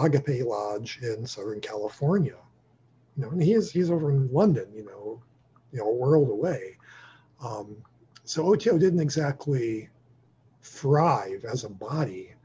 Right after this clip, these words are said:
Um, and after Crowley died, it, you know, his successor, uh, Carl Germer, was,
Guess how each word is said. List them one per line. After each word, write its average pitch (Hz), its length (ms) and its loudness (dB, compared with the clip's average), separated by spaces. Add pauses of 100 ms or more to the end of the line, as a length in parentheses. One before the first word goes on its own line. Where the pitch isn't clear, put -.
(520)
Um, 107 380 -20
and 127 100 0
after 156 280 0
Crowley 139 420 4
died, 120 540 -2
it, 113 160 -6 (680)
you 135 80 -4
know, 120 180 -6 (100)
his 147 200 4
successor, 131 840 -4 (560)
uh, 113 180 -8
Carl 135 540 0
Germer, 143 460 2
was, 117 640 -6